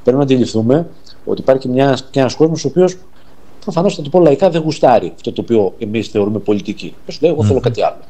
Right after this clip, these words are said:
Speaker 1: Θέλω αυτό το οποίο παρουσιάζεται στις lifestyle εκπομπές, τα πρωινάδικα,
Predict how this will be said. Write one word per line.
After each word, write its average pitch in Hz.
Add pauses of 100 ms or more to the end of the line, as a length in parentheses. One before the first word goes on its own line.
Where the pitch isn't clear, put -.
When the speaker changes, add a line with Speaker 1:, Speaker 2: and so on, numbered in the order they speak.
(520)
Speaker 1:
Θέλω 135
αυτό 131
το -
οποίο 120
παρουσιάζεται 101
στις -
lifestyle 92
εκπομπές, 185
τα -
πρωινάδικα, 196